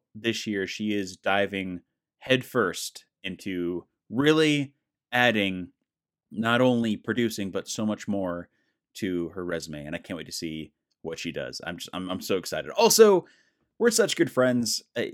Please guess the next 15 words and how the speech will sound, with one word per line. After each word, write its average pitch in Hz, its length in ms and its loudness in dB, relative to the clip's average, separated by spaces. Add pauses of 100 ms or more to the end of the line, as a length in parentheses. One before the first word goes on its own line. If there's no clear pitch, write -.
it 110 180 -8
just, 120 240 -16
this 113 280 -8
interview 110 340 0
went 101 180 -2
off 92 140 -6
the 95 100 -14
rails 104 320 0
<laughs> - 0 -
a 117 40 -4
little 135 180 2
bit. - 300 2
So, - 160 -2 (280)
like, - 280 2 (100)
I, 113 160 4